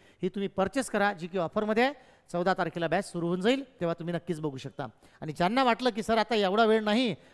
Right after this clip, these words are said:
पटपट, पटपट जायचं आहे," त्यांनी ह्या बॅचेस बनलेल्या, एक विजय भाऊ नावाची बॅच आहे सकाळी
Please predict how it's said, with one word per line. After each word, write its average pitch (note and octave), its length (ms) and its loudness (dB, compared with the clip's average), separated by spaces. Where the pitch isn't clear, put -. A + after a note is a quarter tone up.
पटपट, A#3 300 4
पटपट A#3 320 2
जायचं G3+ 300 0
आहे," F3+ 60 2
त्यांनी F#3+ 260 -2
ह्या D#3 300 2
बॅचेस G3+ 280 0
बनलेल्या, F#3 300 0
एक F3+ 80 -4
विजय D#3 240 0
भाऊ G#3+ 180 2
नावाची A3 300 0
बॅच G#3+ 200 0
आहे G#3 60 0
सकाळी G#3 360 0